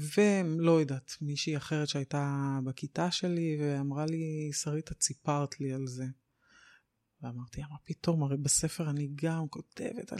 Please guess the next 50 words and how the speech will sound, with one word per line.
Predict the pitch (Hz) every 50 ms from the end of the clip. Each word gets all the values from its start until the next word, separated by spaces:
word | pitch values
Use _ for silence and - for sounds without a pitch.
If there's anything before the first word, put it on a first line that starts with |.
| - -
כמה | - 190 185 180
אני | 180 180 175
מסתירה, | 175 170 - - - - 185 175 170 165 165 170 170 165 156
ו-, | 147 147 160 160 - - - -
ובשום | - - - 226 - - - - - - -
פנים | - - 220 226 233 190
ואופן | - - - - 185 185 - - - 175 170 170 165
אני | 165 165 165 165
מחזיקה | 170 175 - - - - 220 220 - _ - -
את | - -
עצמי | 180 - - 180 170
לא | 170 175
לספר | 175 - - - - _ - - -
לאף | - - - 170 - 185
אחד | - - 170 165
וזה." | 156 147 147 160
היא | 160 156
אמרה | 156 160 175
לי, | 190 196
"את | 185 -
סיפרת | - - - - 214 214 - -
לי." | 160 - _ _ _ - - - - - - - _ -
אמרתי | 131 131 139 - 147
לה, | 143
"לא | 147 151 151
סיפרתי." | - - 165 - - 143 135 135 - -
היא | 147 143 143
אמרה, | 143 143 143 151 147 - _ _ _ -
"את | - - -
סיפרת | - - - _ - 160 160 180 - -
לי, | 233 269 240
ולא | 170 147 143
רק | 147 151 151
שסיפרת | - - 160 - - 165 - - 202 226 247 - -
לי, | 208
אני | 175 151 139
הלכתי | 139 135 139 143 - - - 151
עם | 143 139
זה | 127 -
לאמא | 131 131 - - 196 226 240 220
שלי, | - - 143 135 131 127 - - - - - _ _ _ _ -
ואמרתי | 147 143 139 143 143 147 147 - - 156
לה, | 151 151 143 139 131 - _ _ _ _ _ _ _ _ _ _
'ככה | - 139 127 - 135 143
וככה | 143 - - 160 - -
קורה | 151 - 156 156 156
לשרית.'" | 156 151 - - 175 175 208 233 226 -
אז | 180 175
היא | 175 180
אמרה, | 180 180 185 185 190 196